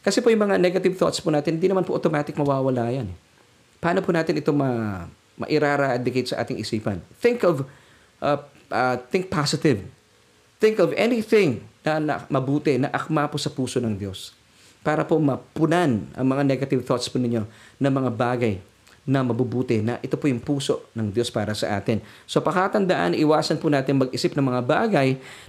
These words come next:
na hindi po akma sa iniisip ng Diyos para sa ating mga buhay. Remember, and lagi po natin ilagay sa ating isipan, God wants the best for you.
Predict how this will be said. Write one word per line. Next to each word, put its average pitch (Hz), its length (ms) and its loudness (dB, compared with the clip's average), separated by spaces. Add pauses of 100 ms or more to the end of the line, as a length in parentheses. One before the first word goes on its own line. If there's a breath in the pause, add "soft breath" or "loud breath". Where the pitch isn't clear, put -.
na 156 80 4
hindi 165 400 2
po - 80 0
akma 139 400 0
sa - 80 -4
iniisip 139 480 0
ng 123 160 0
Diyos 110 240 0
para 113 160 -2
sa 104 220 -4
ating 113 180 -2
mga 104 140 -2
buhay. 107 320 -2
Remember, 160 580 2 (800 soft breath)
and 117 160 0
lagi 156 240 2
po 165 80 -2
natin 143 240 0
ilagay 131 240 0
sa 131 160 -2
ating 113 160 -6
isipan, 107 560 -4
God 131 400 -2
wants 117 320 -2
the 110 80 -6
best 107 320 -4
for 101 80 -4
you. 95 240 -6